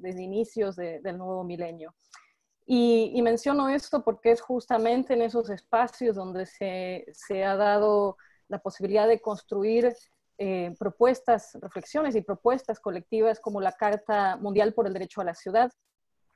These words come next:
eh, que se ha vuelto, como saben, referente para muchos instrumentos, eh, tantos de gobiernos como, como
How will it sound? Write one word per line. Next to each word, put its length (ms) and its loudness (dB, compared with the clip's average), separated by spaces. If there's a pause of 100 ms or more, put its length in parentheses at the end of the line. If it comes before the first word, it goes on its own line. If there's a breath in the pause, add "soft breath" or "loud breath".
(180)
eh, 380 2
que 80 -8
se 160 -6
ha 60 6
vuelto, 400 4
como 240 -8
saben, 560 -2
referente 800 -4
para 160 -6
muchos 320 -8
instrumentos, 1040 -8 (360)
eh, 580 -2
tantos 300 -4
de 80 2
gobiernos 680 0
como, 520 -6
como 460 -8